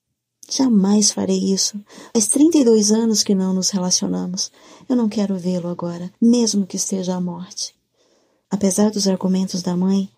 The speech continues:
Regina estava decidida. No entanto, depois de ter desligado o telefone, o Espírito Santo iniciou sua obra de convencimento no coração. Pensando um pouco em sua própria vida,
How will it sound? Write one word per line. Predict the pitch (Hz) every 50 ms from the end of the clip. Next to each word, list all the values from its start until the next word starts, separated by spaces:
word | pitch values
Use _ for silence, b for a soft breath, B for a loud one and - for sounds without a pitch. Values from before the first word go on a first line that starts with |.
| _ _
Regina | _ 208 202 190 208 208 208 208
estava | 208 - - 208 196 190 196 190
decidida. | 180 190 190 - - 247 214 185 185 185 190 175 175 180 190 - _ _ _ _ _ _ _ - B B B B B B B B B B B B -
No | 233
entanto, | 233 226 208 - - 226 226 220 214 208 - - _ B B B B B B B
depois | 202 214 214 247 233 226
de | 220 214
ter | 208 220 214 214
desligado | 214 202 196 196 190 190 185 196 202 214 220 208 208
o | -
telefone, | - 185 185 190 - - 214 202 202 196 196 196 202 -
o | - 202
Espírito | 202 - - - 208 208 202 - 202
Santo | 202 - 214 208 208 - 220
iniciou | 208 208 208 - - - 196 190 196 202
sua | - - - 202 190 185
obra | 190 190 190 190 196 196
de | 196 - -
convencimento | - - - 214 214 214 214 220 - - - 226 208 202 202 190 185 180 - 196 196
no | 185 185
coração. | - - - 180 180 180 - - 190 185 180 196 - _ _ _ _ _ _ _ _ _ _ -
Pensando | - 208 208 - - 247 240 233 208 202
um | 190
pouco | 185 - 208 202 202 208 - 202
em | 190
sua | - - - 185 180
própria | 180 - 190 190 190 - 196 190
vida, | 175 185 196 196 208 208 185 185